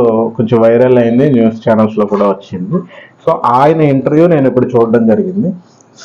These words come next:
So, ఆయన మాటల్లో చూస్తే, ఆయన బాధ చూస్తే <laughs> నాకు కూడా చాలా బాధ కలిగింది. ఎందుకంటే ఆయన ఒకటే అన్నారు, "ప్రేమించుకున్నారు, పెళ్లి చేసుకున్నారు, వెళ్ళిపోయారు."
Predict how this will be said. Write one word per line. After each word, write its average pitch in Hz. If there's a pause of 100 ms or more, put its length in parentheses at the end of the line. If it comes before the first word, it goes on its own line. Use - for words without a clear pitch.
So, 131 (300)
ఆయన 156
మాటల్లో 147
చూస్తే, 135 (720)
ఆయన 131
బాధ 120
చూస్తే 131 (480)
<laughs> -
నాకు 123
కూడా 131 (100)
చాలా 110
బాధ 110
కలిగింది. 101 (460)
ఎందుకంటే 185 (480)
ఆయన 156
ఒకటే 151
అన్నారు, 151
"ప్రేమించుకున్నారు, 131 (600)
పెళ్లి 151
చేసుకున్నారు, 123
వెళ్ళిపోయారు." 113